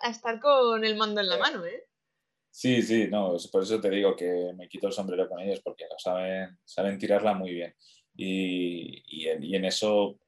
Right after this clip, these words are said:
Speaker 2: son muy prudentes en cuanto a sueltan poca prenda, no son precisamente el, la empresa que tiene más catálogo de videojuegos, ni de lejos.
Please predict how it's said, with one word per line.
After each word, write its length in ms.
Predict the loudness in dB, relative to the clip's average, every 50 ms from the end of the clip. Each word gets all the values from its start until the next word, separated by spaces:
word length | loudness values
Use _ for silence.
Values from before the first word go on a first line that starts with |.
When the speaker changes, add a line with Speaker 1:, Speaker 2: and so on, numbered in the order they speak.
| _ _ _ _ _ _ _ _
Speaker 2:
son 340 | -12 -8 -4 -2 0 0 0
muy 120 | 0 -2
prudentes 840 | -2 -2 0 2 2 2 0 -2 -4 -2 -2 0 -2 -2 -4 -6 -8
en 300 | -6 -6 -6 -6 -8 -6
cuanto 400 | -4 -2 -2 -2 -2 -2 -2 -2
a 420 | -2 -2 -4 -4 -6 -6 -8 -12 -16 _ _ _ _ _ _ _ _ _ _ -8
sueltan 320 | -4 -2 0 0 0 0
poca 240 | 2 2 2 2 4
prenda, 560 | 4 2 2 2 2 2 2 2 2 0 -2
no 340 | -6 -6 -6 -4 -2 -2 -2
son 240 | -2 -2 -2 -4 -4
precisamente 680 | -4 -6 -4 -4 -4 -2 -2 0 0 2 2 0 0
el, 340 | -2 -4 -8 -10 -8 -6 -6
la 120 | -6 -6
empresa 340 | -8 _ -12 -12 -10 -10 -10 -12
que 80 | -10
tiene 300 | -6 -4 -4 -4 -4 -6 -6
más 400 | -6 -4 -2 -2 -2 -2 -2 -2
catálogo 400 | -4 -2 0 0 0 2 2 0
de 100 | 0 -2
videojuegos, 640 | -6 -8 -10 -6 -4 -2 -2 -2 -2 -4 -8 _ _ _ _ _
ni 280 | -20 -20 -16 -12 -8 -6
de 120 | -4 -4
lejos. 520 | -4 -4 -4 -4 -6 -6 -6 -8 -16 _